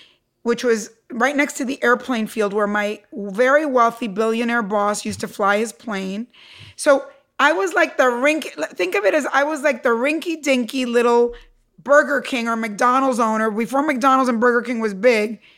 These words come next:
n-, of a billionaire that had a million other companies, and I was employee one. Ran this thing for a number of years to the point where we now had seventy employees, and we were, a-, and the business was making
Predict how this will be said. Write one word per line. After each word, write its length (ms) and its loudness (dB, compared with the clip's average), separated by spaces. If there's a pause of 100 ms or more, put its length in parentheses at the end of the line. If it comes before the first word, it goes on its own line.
(460)
n-, 140 -8 (260)
of 140 0
a 60 2
billionaire 640 0
that 120 0
had 140 0
a 40 2
million 380 2
other 200 2
companies, 760 -4 (240)
and 100 -2
I 100 2
was 160 2
employee 500 -2
one. 380 -2 (960)
Ran 360 2
this 140 -2
thing 260 0
for 160 -4
a 40 0
number 340 0
of 100 -2
years 340 -4
to 120 -8
the 80 -4
point 300 -4
where 100 0
we 160 -2
now 220 -2
had 320 -2 (440)
seventy 720 0
employees, 840 -4 (540)
and 180 0
we 120 0
were, 280 2
a-, 240 0
and 120 0
the 40 -2
business 380 0
was 140 -4
making 580 -6